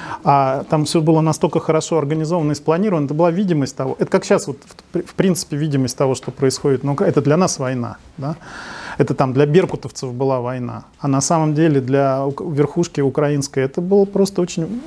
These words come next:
удачная, так сказать, э, операция по смене власти. Может быть, Янукович сам бы и хотел бы что-нибудь применить, если был бы в состоянии, но его окружение нацеливалось совершенно не на это. Ну, то окружение, которое могло реально,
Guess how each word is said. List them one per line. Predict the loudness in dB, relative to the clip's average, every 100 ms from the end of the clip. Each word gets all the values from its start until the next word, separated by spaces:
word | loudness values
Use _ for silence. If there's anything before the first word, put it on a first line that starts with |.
| -14 -2
удачная, | 2 2 2 -2 -4
так | -2 -4
сказать, | -2 -2 -4 -12
э, | -4 0 0 -2
операция | 0 2 2 2 0
по | 0 -4
смене | -2 -2 0
власти. | 2 0 -2 -8
Может | -2 0
быть, | 2 2
Янукович | 2 2 2 0
сам | 0 -2 0
бы | 0
и |
хотел | 0 0 2
бы | 2 0
что-нибудь | -4 -6
применить, | -4 -2 0 0 -2
если | -4 0
был | 2
бы | 2 0
в |
состоянии, | -6 -6 -2 0 0 -2 0
но | 2
его | 4 4
окружение | 2 0 0 0 0
нацеливалось | -2 -4 -2 -2 -2 -2
совершенно | -4 -6 -4 -2
не | 0
на | -2 -2
это. | -6 -10 -14 -16 -2 4
Ну, | 4 2 -2
то | 2 2
окружение, | 2 0 0 0
которое | -2 0 2 2 0
могло | -2 2 4
реально, | 4 2 -2